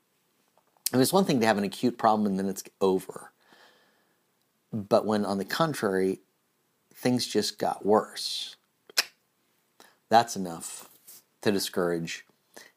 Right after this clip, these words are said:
anybody. Leith Anderson had a great line. He said, "Twenty-five years ago, people believed answers were forthcoming. Today, few believe that." Twenty-five years ago, people were more optimistic. Today,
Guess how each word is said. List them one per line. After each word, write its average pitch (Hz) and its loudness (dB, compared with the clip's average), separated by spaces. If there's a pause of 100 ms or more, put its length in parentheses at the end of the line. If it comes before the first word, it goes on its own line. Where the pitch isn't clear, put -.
(220)
anybody. 101 -2
Leith 123 0
Anderson 107 0
had 104 -2
a 95 -4
great 104 2
line. 98 0
He 104 -4
said, 196 2 (120)
"Twenty-five 151 4
years 120 2
ago, 98 2
people 143 0
believed 113 0
answers 107 -2
were 98 0
forthcoming. 85 -6 (640)
Today, 98 2 (480)
few - -2
believe 92 -2
that." - -12 (1300)
Twenty-five 196 6
years 123 6
ago, 98 2
people 113 2
were 104 4
more 104 2
optimistic. 95 -4
Today, 113 2